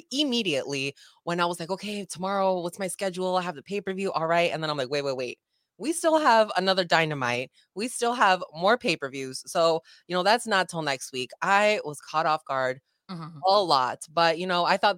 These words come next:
Speaker 1: this show was a really, really great setup. I thought a lot of the storylines really progressed. I don't think we had as much wrestling as we usually do
Speaker 2: Yeah,
Speaker 1: on
Speaker 2: I agree with that.
Speaker 1: Saturdays, but I think the storyline progression was really, really good. What did you think?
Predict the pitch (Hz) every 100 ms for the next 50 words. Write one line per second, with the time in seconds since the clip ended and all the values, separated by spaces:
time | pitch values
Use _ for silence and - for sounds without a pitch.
0 | 160 165 175 - 208 202 214 226 _ -
1 | 151 135 - 139 135 160 170 170 165 160
2 | 147 - 147 175 - 160 160 135 147 147
3 | 156 139 - 127 143 175 185 180 190 190
4 | 226 226 240 277 - - - - - 180
5 | 269 311 370 339 285 254 214 202 - 143
6 | 143 - 226 233 233 233 240 233 247 240
7 | 247 247 247 - - 170 - - 170 254
8 | - 277 302 349 - _ _ _ _ 147
9 | 208 240 170 151 - 170 180 220 208 202
10 | 170 170 - 190 196 190 185 165 151 151
11 | - 127 - 139 127 127 117 117 104 98
12 | 156 160 143 131 117 101